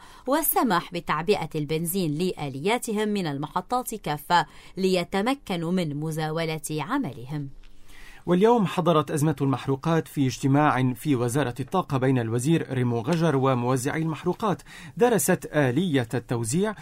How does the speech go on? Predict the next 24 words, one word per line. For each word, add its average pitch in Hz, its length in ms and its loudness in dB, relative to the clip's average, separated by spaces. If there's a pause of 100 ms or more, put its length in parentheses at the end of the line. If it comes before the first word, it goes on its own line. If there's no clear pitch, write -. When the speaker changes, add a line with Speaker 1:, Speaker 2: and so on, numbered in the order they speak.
(140)
Speaker 2:
وتسعير 127 580 -2
المواد 143 480 4
في - 120 -6
المرحلة 117 560 -2
المقبلة، 139 520 0 (280)
أي 196 280 0
بعد 127 320 2
نفاذ 143 420 0
الكمية 131 440 0
التي 117 240 -4
تم 151 240 -2
شراؤها 165 580 -2 (260)
على 165 200 0
سعر 143 360 0 (100)
ثمانية 135 600 2
آلاف 139 320 -2
ليرة. - 360 -14 (520)
Speaker 1:
في 254 140 2
الأثناء، 240 640 2
أكد 285 280 0
المتحدث 277 720 2
باسم 240 500 0
وزارة 202 400 2
الخارجية 190 600 -2